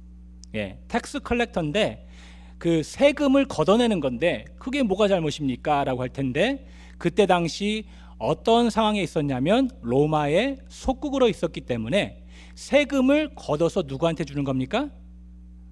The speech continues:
로마한테 주는 거죠. 그런데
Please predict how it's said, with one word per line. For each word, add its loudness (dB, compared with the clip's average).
로마한테 4
주는 0
거죠. -4
그런데 4